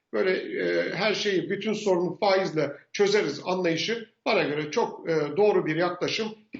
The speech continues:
değil. Bu tamamen sıcak parayı içeri çekmeye yönelik.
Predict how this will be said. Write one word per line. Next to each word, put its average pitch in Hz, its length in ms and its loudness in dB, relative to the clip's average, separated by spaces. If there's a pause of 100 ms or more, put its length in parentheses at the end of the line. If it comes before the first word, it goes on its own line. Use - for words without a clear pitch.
(380)
değil. 170 220 4
Bu 226 100 -8
tamamen 220 360 4
sıcak 226 640 -4
parayı 180 280 0 (280)
içeri 202 500 0 (460)
çekmeye 202 760 0
yönelik. 180 340 2